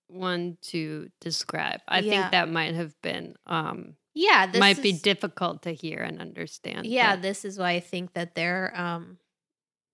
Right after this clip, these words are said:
Speaker 2: trying to shut down this podcast <laughs>
Speaker 1: <laughs>
Speaker 2: by c-, creating
Speaker 1: They're challenging us. We have to find new ways to speak more clearly.
Speaker 2: I say it's a conspiracy theory to shut us down.
Speaker 1: I think that's a little,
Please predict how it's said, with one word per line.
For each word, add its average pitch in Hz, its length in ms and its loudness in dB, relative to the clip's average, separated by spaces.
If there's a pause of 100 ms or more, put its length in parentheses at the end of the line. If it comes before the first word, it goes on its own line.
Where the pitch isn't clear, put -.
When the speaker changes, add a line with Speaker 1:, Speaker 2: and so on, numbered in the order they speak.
(140)
Speaker 2:
trying 185 380 0
to 170 240 -6 (180)
shut 175 320 -4
down 175 260 -2
this 165 200 -10
podcast - 680 -4
<laughs> 190 720 6
Speaker 1:
<laughs> - 20 6
Speaker 2:
by 285 140 8
c-, 440 880 0
creating 220 480 6
Speaker 1:
They're 220 120 4
challenging 247 760 4
us. 175 260 -2
We 208 80 -6
have 208 160 -4
to 214 140 -14
find 208 360 0
new 202 240 0
ways 196 460 0
to 180 440 -6
speak - 580 -10
more 180 420 -6 (300)
clearly. 202 580 -4
Speaker 2:
I 226 220 2
say 240 220 2
it's 208 180 -2
a 202 40 -6
conspiracy 185 840 -6
theory - 480 -12
to - 140 -10
shut 202 300 -2
us 214 240 -6
down. - 440 -6 (340)
Speaker 1:
I 185 60 -8
think - 340 -2
that's 214 300 0
a 208 60 0
little, 180 440 -6